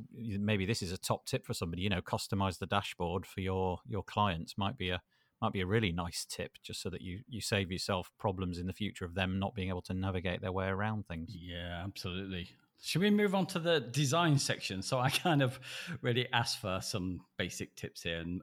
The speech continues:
Speaker 2: and really Chantel, Chantel Edward Betsy was the person who picked up on this, 'cause I know it's her kind of area. She makes very pretty sites. So
Speaker 1: Thank you, Chantal.
Speaker 2: Yeah, so, uh,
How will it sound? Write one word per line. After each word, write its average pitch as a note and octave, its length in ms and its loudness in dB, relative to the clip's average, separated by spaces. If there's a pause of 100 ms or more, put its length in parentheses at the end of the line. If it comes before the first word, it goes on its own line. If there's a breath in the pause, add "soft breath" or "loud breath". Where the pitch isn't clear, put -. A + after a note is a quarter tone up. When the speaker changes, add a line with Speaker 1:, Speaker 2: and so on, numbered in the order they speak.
(100)
Speaker 2:
and F#2 200 -2
really G#2 240 0
Chantel, F2+ 760 -4 (240)
Chantel G2+ 760 -2
Edward F2+ 360 -6 (160)
Betsy E2 600 -2
was F2+ 160 -6
the E2+ 80 -12
person D#2+ 500 -6
who E2 140 -10
picked - 320 -14
up D#2 140 -12
on D2 120 -8
this, D2+ 160 -10
'cause - 240 -16
I C#2+ 60 -10
know D2 160 -10
it's - 160 -12
her - 160 -16
kind C#2+ 160 -8
of C#2 120 -10
area. C#2+ 340 -10
She - 180 -10
makes D2+ 340 -10 (460 soft breath)
very D#2 140 -6
pretty F2 360 -8
sites. - 580 -2 (440 loud breath)
So G#2 280 4
Speaker 1:
Thank F#2+ 180 -2
you, F#2 60 0
Chantal. G2 560 2 (240)
Speaker 2:
Yeah, B2 560 10
so, C3+ 600 10 (500)
uh, D#3 100 0